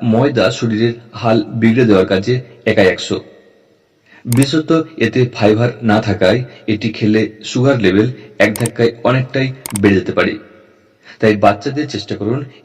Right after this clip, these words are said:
এই খাবার থেকে দূরে রাখার, তাতেই সে সুস্থ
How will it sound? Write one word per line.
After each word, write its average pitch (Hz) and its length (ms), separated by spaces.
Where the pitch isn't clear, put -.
এই 101 180
খাবার 90 320
থেকে 113 180
দূরে 104 260
রাখার, 92 240
তাতেই 127 360
সে 107 140
সুস্থ 98 180